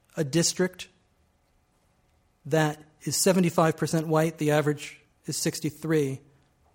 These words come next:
Nine percent Latino, the average seventeen. These are the numbers of these districts that the far right that has stopped so much in Congress over the last six years represent.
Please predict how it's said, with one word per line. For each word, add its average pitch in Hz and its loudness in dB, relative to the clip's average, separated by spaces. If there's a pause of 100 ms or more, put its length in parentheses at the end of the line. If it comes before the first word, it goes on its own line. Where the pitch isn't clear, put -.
(1200)
Nine 165 6
percent 165 0
Latino, 165 2
the 151 2
average 151 0
seventeen. 147 0 (760)
These 196 2
are 214 8
the 175 4
numbers 170 4 (100)
of 151 -2
these 147 0
districts - -2 (160)
that 147 -2 (400)
the 147 0 (140)
far 170 2
right 151 0
that 143 -2
has 139 -2
stopped - 0
so 156 0
much 147 -2
in 147 -4
Congress 147 0
over 151 0
the 147 -2
last 143 -4 (100)
six - -8
years 143 -2 (320)
represent. 139 0